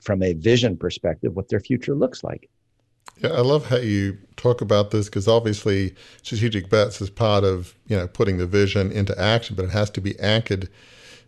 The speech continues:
Speaker 2: in reality and tied to vision. As I think you talk about it being the link. And one of the things I,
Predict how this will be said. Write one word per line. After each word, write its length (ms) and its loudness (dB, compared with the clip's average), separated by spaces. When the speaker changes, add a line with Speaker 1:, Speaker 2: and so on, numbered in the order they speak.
Speaker 2:
in 200 4
reality 760 2
and 140 -4
tied 440 2
to 60 -2
vision. 400 2
As 180 -4
I 80 -4
think 220 -2
you 60 -4
talk 260 -2
about 300 0
it 120 -4
being 340 0
the 80 -4
link. 320 2
And 200 -2
one 160 4
of 100 2
the 80 -2
things 320 2
I, 220 2